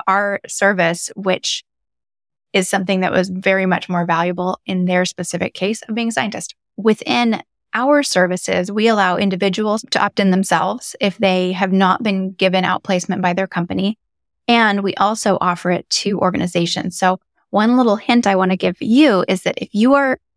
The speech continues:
facing a layoff right now, and that is why you're listening to this particular episode, or if you've just learned that that's maybe pending in your company, it is worth asking for outplacement as part of your severance package.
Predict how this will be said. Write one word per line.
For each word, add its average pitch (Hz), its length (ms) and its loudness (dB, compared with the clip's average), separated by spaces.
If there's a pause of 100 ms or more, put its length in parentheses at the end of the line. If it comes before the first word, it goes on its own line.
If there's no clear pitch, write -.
(180)
facing 185 420 -2
a 170 80 -2
layoff 180 380 -4
right 175 120 -2
now, 170 200 -2
and 180 100 -4
that 180 140 0
is 220 120 0
why 233 100 2
you're 220 140 4
listening 185 340 0
to 175 120 -2
this 208 160 0
particular 233 580 0
episode, 180 460 0
or - 80 -2
if - 160 -8
you've 196 140 -2
just 220 280 0 (400)
learned 196 360 2
that 190 100 0
that's - 340 -4 (160)
maybe 185 300 -2
pending 196 400 0
in 208 60 0
your 220 120 0
company, 185 480 -4 (640)
it 262 80 2
is 349 140 2
worth 311 260 2
asking 208 760 -6 (120)
for - 120 0
outplacement 175 680 -2
as 185 140 -2
part 185 220 0
of 180 100 -2
your 185 100 -2
severance 185 400 -4
package. - 560 -4